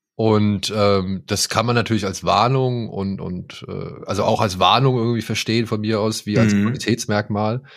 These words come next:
Speaker 1: Aber ich finde halt auch, dass er halt über den gesamten Film hinweg immer die richtigen Situationen findet, so. Also er,
Speaker 2: Mhm.
Speaker 1: er, er knü-, er, er blickt auf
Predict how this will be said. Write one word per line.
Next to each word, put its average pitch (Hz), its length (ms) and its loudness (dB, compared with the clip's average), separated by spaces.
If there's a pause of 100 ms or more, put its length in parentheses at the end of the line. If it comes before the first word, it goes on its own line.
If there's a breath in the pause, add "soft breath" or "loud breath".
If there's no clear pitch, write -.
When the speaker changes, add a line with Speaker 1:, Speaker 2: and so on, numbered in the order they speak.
(220 loud breath)
Speaker 1:
Aber 101 200 4
ich - 80 0
finde 110 200 0
halt 98 120 2
auch, 107 200 0
dass - 260 -2
er 104 280 -2
halt 101 320 0 (220)
über 107 160 0
den 98 180 0
gesamten 110 380 0
Film 127 280 0
hinweg 117 480 0
immer 143 220 2
die 123 120 0
richtigen 127 380 0
Situationen 113 760 0
findet, 87 500 -6
so. 85 300 -8
Also 92 160 -6
er, 98 100 0
Speaker 2:
Mhm. 170 340 2
Speaker 1:
er, 107 240 -6
er 104 80 -6
knü-, - 280 -2
er, 120 220 -2
er 107 80 -4
blickt 131 280 0
auf 120 180 -2